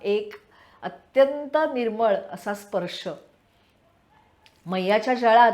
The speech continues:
मी अशी किती वेळ बसून राहिले असते, माझं मलाच माहिती नाही. पण अचानक कानावर आमच्या गुरुजींची हाक आली. गुरुजी संकल्पाची वेळ झाली म्हणून आम्हाला हाक मारत होते.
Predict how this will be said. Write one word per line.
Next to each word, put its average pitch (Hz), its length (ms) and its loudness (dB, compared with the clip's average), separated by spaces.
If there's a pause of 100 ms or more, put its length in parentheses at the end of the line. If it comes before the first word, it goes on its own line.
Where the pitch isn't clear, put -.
मी 233 140 -4
अशी 226 220 -6
किती 254 280 -8
वेळ 277 180 4
बसून 254 380 -2
राहिले 240 320 -2
असते, 240 380 -4 (400)
माझं 214 340 -2
मलाच 233 360 -2
माहिती 214 340 -6
नाही. 190 260 -8 (560)
पण 339 140 6
अचानक 339 680 4 (120)
कानावर 262 540 4 (100)
आमच्या 214 300 -2
गुरुजींची 226 600 0
हाक 202 320 -4
आली. 170 180 -4 (680)
गुरुजी 262 340 0
संकल्पाची 277 760 0
वेळ 254 240 4
झाली 247 420 0
म्हणून 226 300 -6
आम्हाला 226 300 -2
हाक 190 300 -4
मारत 196 280 -4
होते. 170 380 -12